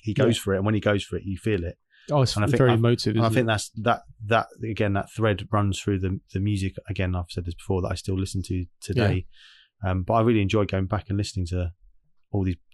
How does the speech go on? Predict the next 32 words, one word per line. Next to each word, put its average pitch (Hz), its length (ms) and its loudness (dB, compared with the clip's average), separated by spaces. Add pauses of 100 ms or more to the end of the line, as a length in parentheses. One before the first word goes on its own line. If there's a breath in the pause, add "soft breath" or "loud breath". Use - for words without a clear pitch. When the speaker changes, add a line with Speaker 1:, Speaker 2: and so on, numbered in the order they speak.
Speaker 1:
like, 95 200 -2
bands 98 260 2
that 95 60 0
I 92 40 0
mentioned, 95 340 -2
that - 140 -6
documentary, 92 420 -4
the 90 80 -6
stuff - 220 -6
that 92 100 -6
you 92 140 -2
talk-, - 180 -12
just - 180 -16
talked 104 160 4
Speaker 2:
Mm. 113 120 6
Speaker 1:
about. 90 200 -2
It's 95 140 -6
like, 104 120 0
it's 98 120 -4
really 98 160 0
quite 92 280 -4
good 90 120 -6
fun 104 300 -4
'cause 95 120 -6
you 98 60 -6
go, 101 160 -2
go 98 160 -2
back 98 220 -4
in 95 100 -2
and 87 80 -6
go, 92 80 0
Actually, 90 540 -4